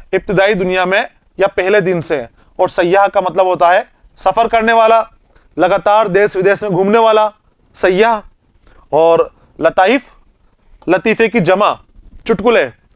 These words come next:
लतीफा कहते हैं चुटकुले को, और लतीफा वाहिद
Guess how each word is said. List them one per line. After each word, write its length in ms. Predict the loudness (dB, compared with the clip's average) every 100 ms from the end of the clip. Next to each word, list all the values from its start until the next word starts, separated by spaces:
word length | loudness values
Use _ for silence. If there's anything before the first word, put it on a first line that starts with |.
| _ _ -4
लतीफा 380 | -4 -2 0 0
कहते 240 | 0 -2
हैं 140 | -2 -2
चुटकुले 360 | -2 0 0
को, 280 | 0 -2 -4 _ _ -2
और 100 | 0
लतीफा 540 | 0 -2 -2 0 0
वाहिद 520 | 0 -2 0 0 -2